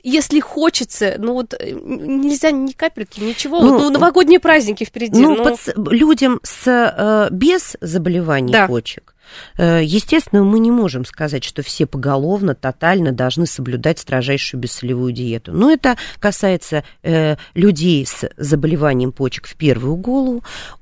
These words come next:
Speaker 2: людей с артериальной гипертензией, с гипертонической болезнью, э, людей с хроническим сердечными, э, с хронической сердечной недостаточностью. Это люди, которым соль —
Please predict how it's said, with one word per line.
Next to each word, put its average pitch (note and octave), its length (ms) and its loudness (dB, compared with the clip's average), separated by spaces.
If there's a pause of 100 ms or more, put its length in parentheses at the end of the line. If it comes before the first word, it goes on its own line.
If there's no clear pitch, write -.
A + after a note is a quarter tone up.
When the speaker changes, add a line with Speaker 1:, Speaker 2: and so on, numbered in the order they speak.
(140)
Speaker 2:
людей A3+ 500 4
с - 320 -4
артериальной F#3+ 720 2
гипертензией, C3+ 800 -4
с A#2 60 -8
гипертонической D#3 840 -2
болезнью, A#2 680 -6 (520)
э, F3 340 2
людей G#3+ 420 4
с - 200 -6
хроническим G#3+ 1000 0
сердечными, E3 920 2 (240)
э, D#3+ 240 -2
с - 140 -10
хронической F3 640 -2
сердечной D#3 560 -6
недостаточностью. C#3 1040 -8
Это A3+ 300 0 (220)
люди, C4 420 2 (120)
которым F3+ 540 2 (120)
соль — C4 480 0